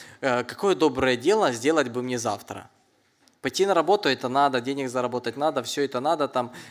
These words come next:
э, выполнить свои обязанности, которые я должен по каждодневно выполнять — это все надо. А задумывались и о том, что, а что я сделаю завтра доброго?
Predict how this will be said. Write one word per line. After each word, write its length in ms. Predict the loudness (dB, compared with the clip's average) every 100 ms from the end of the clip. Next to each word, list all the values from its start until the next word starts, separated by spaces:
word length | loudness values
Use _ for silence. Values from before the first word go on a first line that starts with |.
| -6
э, 200 | 0 0
выполнить 600 | 2 2 4 2 2 -2
свои 260 | 0 4
обязанности, 760 | 4 6 6 6 2 -2 -2 -4
которые 460 | -4 -2 0 0 -2
я 120 | -2
должен 300 | -2 -2 -4
по 120 | -4
каждодневно 680 | 0 0 0 -2 -2 -2 -2
выполнять — 560 | -2 0 0 0 -4 -8 -20 -6
это 220 | -4 -4
все 160 | -4 -2
надо. 380 | -2 -2 -6 -12 _ -20 _ -8
А 580 | -2 0 2 2 2 0
задумывались 540 | -4 -4 -4 -4 -4
и 40 | -6
о 60 |
том, 160 | -4 -8
что, 280 | -6 -8 -10 -16 -20 -20 -10
а 100 | -6
что 180 | 2
я 80 | 2
сделаю 280 | 4 2 2
завтра 320 | 2 -2 -6
доброго? 480 | -8 -4 -4 -4 -8